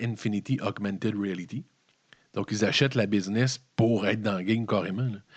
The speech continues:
C'est une compagnie qui a commencé, ça fait pas super longtemps, en deux mille treize. Ils font de tout, là, comme la, la, la réalité augmentée au niveau, euh,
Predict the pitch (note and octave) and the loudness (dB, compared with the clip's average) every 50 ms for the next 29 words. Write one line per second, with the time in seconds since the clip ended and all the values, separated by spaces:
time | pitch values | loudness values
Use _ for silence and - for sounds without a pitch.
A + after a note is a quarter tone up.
0 | - - - - - A2+ A2+ - B2 G#2+ A#2+ C3+ D3+ D3 C#3 A#2+ - A2+ A2 G#2+ | -20 -20 -18 -14 -10 -6 0 0 2 4 4 4 6 6 4 4 4 4 2 2
1 | G2+ G2 - - C#3 B2+ - - - - - - B2+ A#2+ - - - - A2+ G#2+ | 2 0 0 0 0 0 0 -2 -6 -6 0 4 4 4 4 2 0 0 0 2
2 | G#2 C#3 F3+ - - A#2+ A2+ A2 A2 A2 G#2+ G#2+ G2+ F#2+ F2+ - - F2+ G2 A#2 | 0 0 -2 -2 -2 -2 0 4 6 6 6 6 4 2 0 -2 -4 -4 -2 -2
3 | C#3+ D3+ B2+ - - _ - - - - - - - _ _ F#3+ - - B2 B2+ | -2 -4 -6 -8 -12 _ -20 -20 -20 -20 -20 -20 -20 _ _ -10 -4 0 2 2
4 | A#2 A2+ G#2 - - B2+ A#2+ A2+ G#2 G2 G2 - G#2+ G2 F#2+ F#2+ F#2+ G2 G2 F#2 | 2 2 0 0 0 0 2 2 0 -2 -2 -4 -4 -4 -2 -2 -2 -2 -2 -2
5 | F2+ G#2+ G#2 F#2+ F#2+ F2 F2+ F2 G2 G#2 G#2+ G2+ - B2 A2+ G2+ G#2+ G2+ F#2 F#2 | -4 -4 -4 -4 -6 -6 -6 -4 -2 -2 -2 -2 0 -2 0 0 -2 -2 -4 -2
6 | - A2 A2 G#2 F#2+ G2+ G2+ G2+ G2 F2+ E2+ | -2 -2 -2 -2 -2 0 0 0 0 0 -2